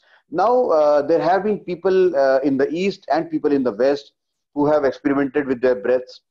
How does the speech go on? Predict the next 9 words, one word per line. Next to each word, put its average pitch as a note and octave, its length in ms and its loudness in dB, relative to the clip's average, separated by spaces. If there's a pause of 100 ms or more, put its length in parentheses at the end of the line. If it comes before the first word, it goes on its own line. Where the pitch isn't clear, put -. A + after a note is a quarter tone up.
(320)
and, A#2 400 -2
uh, A#2 720 4
who C3 120 2
have B2+ 180 2
been, A#2+ 260 -2
you A#2 100 -4
know, A#2+ 240 0
uh, A2 580 0
uh, G2+ 80 -2